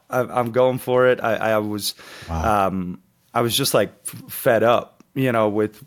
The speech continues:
Speaker 1: that life. And it was in Thailand where I really started to put the happy in my hustle, I'll say, where I, I started to work and live in alignment. You know, I, I was renting, like, a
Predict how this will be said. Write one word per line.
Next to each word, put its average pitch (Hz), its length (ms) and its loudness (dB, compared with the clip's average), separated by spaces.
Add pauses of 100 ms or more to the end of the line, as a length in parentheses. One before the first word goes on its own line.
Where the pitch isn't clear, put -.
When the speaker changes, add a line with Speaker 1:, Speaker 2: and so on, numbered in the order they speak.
Speaker 1:
that 107 220 2
life. 107 540 0 (100)
And 120 640 2 (920)
it 180 120 4
was 190 320 2
in 156 220 2
Thailand 160 600 -2
where 117 140 0
I - 20 2
really 123 320 2
started 123 440 0
to 113 40 -6
put - 240 -4
the 110 60 -4
happy 120 360 0
in 110 60 -2
my 98 140 -4
hustle, 123 400 -2
I'll 127 120 2
say, 143 380 0 (320)
where 120 180 2
I, 110 300 2
I 127 160 2
started 127 360 0
to 120 60 -2
work 113 300 -2
and 107 160 -4
live 110 340 -4
in 131 140 -2
alignment. 110 640 -2 (240)
You 131 140 0
know, 120 140 4
I, 107 280 4
I 113 60 0
was 104 180 -2
renting, 107 360 -4
like, 110 220 -4
a 92 260 -2